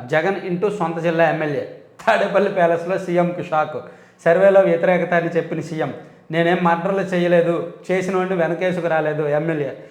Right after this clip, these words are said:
"ఏం మాట్లాడుతున్నావు?" అంటూ జగన్ గుస్సా. ఎమ్మెల్యేని బయటకు తీసుకెళ్లిన వైవీ.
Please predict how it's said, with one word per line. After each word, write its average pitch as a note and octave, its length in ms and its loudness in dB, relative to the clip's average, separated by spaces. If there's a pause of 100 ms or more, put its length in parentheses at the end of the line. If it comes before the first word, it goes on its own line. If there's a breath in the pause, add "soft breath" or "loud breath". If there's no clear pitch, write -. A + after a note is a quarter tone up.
(240 loud breath)
"ఏం F3+ 180 2
మాట్లాడుతున్నావు?" F3+ 760 2
అంటూ E3 260 -4
జగన్ D3+ 380 -2
గుస్సా. D3 340 -6 (300 loud breath)
ఎమ్మెల్యేని F#3 400 2
బయటకు E3+ 340 2
తీసుకెళ్లిన E3 520 -6
వైవీ. C#3 500 -4